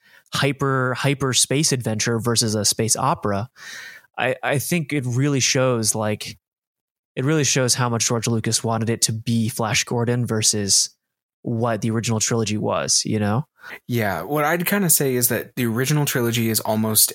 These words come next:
Speaker 2: a, like, synthesis of what George Lucas, all of George Lucas's, like, sort of, like, in-, inspirations combined with basically all of the other creatives around him kinda tempering him
Speaker 1: Yes.
Speaker 2: into creating something new,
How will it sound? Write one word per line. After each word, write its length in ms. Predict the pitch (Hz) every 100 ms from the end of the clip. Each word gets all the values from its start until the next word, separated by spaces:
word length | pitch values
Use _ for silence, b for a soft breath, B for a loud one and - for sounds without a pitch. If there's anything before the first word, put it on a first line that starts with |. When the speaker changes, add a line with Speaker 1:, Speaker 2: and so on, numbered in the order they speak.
| -
Speaker 2:
a, 240 | 113 107
like, 380 | 104 101 90 - - -
synthesis 1000 | - - - 135 156 - 175 180 - - - -
of 800 | 127 120 113 110 104 - - - _ _ _ _ _ _ _
what 200 | 139 131
George 320 | 139 147 139
Lucas, 240 | 143 123 135 -
all 220 | 131 143
of 80 | 135
George 260 | 185 120
Lucas's, 460 | 117 110 110 110 104
like, 160 | 101
sort 160 | - 104
of, 80 | 107
like, 220 | 98 -
in-, 180 | 143 131 -
inspirations 880 | 139 - 123 107 107 - 139 147 -
combined 640 | - 156 135 135 143 156
with 260 | 147 127 -
basically 500 | 117 123 127 123 117
all 360 | - 113 120
of 120 | 120 117
the 180 | 110
other 260 | - 110 110
creatives 400 | 110 110 107 104
around 380 | 107 101 98 110
him 180 | 120 120
kinda 300 | - 98 95
tempering 560 | - 110 117 135 143
him 380 | 151 160 180 180 B B B B B
Speaker 1:
Yes. 320 | 127 101 -
Speaker 2:
into 240 | 151 147
creating 540 | 143 - 135 127 120 117
something 600 | - 117 113 113 107 98 -
new, 480 | 107 104 95 71